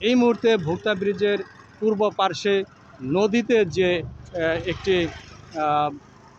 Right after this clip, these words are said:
ভাঙা ব্রিজের আংশিক অংশ আপনারা দেখতে পাচ্ছেন, এই ভাঙা ব্রিজের আংশিক অংশটি, ব্রিজের, ভাঙা ব্রিজের আংশিক অংশের দিকে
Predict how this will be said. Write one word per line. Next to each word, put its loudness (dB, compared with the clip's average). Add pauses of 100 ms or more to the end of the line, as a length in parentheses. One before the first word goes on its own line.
(220)
ভাঙা 0
ব্রিজের 2
আংশিক -2
অংশ -2
আপনারা 0
দেখতে -2
পাচ্ছেন, -2 (920)
এই 4
ভাঙা 0
ব্রিজের 2 (240)
আংশিক -2
অংশটি, 2 (1040)
ব্রিজের, 2 (220)
ভাঙা 0
ব্রিজের 0
আংশিক 0 (120)
অংশের 0
দিকে 0